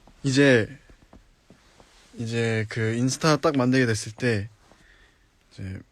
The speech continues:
매니저-, 매니저님께서 이제 그 인스타를, 개인 인스타를 이제 허락해 주는데, "할 사람?" 이렇게 하셨는데, 잔이 형이랑 저, 저랑 유타 형이랑 이렇게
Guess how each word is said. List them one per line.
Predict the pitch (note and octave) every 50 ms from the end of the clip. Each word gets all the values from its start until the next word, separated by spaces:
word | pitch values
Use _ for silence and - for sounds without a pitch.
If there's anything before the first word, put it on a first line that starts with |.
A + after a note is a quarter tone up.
| _ _
매니저-, | - - A2 A2+ A2+ A2+ A#2 B2 A#2+ A#2 A2+ A#2 A2+
매니저님께서 | A2 A2+ A2 A2 A#2 A#2+ A2+ A#2+ A#2 A#2 A#2 A2+ A2+ A2+ A2 G#2+ G2+ - - G#2 G2+ G#2+ G2+
이제 | G2 G2 - G2+ F#2+ F#2+ G#2 - _ _ _ _ _ _ _ _ _ _ _ _ _ _ _ _ _ _ _
그 | - G#2 G2+ F#2+ -
인스타를, | B2 C#3 C#3+ - - - F3 E3+ E3 D#3+ D#3+ D#3 D#3 D#3 D3+ D3+ D3+ D3 C#3+ C#3 C3+ C3 B2 A2+ - - _ _ _ _ _ _ _ _ _ _ _
개인 | - - C3 C#3 D3+ C#3+
인스타를 | B2 A#2 A#2 A2+ A2 - - - - A#2+ A#2 A2+ A2+ A2 A2 G#2+ G#2 G#2
이제 | G2+ G2 G2 G#2 G2+ G2 G2 G2+ G#2+ B2 - _ _ - - _ -
허락해 | - D3 D3 C#3+ - B2
주는데, | A2+ A2+ G#2+ G#2+ G#2 G#2+ G#2+
"할 | A2+ - F3+ F#3
사람?" | F#3 - - F#3 D#3+ D3+ D3 D3 C#3+ B2+
이렇게 | G#2+ G#2 G2+ - - - G2+ G2+ G#2+ - _ - - - - - - - - _ _ _
하셨는데, | B2+ B2+ B2 A2+ A2+ A2 A2 A#2 A2+ G#2 G2+ - - - - - - _
잔이 | - - B2 B2 B2 B2+
형이랑 | B2+ B2 A#2+ A#2 A#2 A#2+ A#2+ A#2+ A#2 G#2+
저, | - - - - - - - - _ _
저랑 | - - - A2 A2+ B2 C#3 D#3 D3+ -
유타 | A2 A2 - A#2+ A#2
형이랑 | A2+ A2 A2 G#2 G2+ G2+
이렇게 | G2 G2 G2 G2 - - G2 F#2+ F#2+ G#2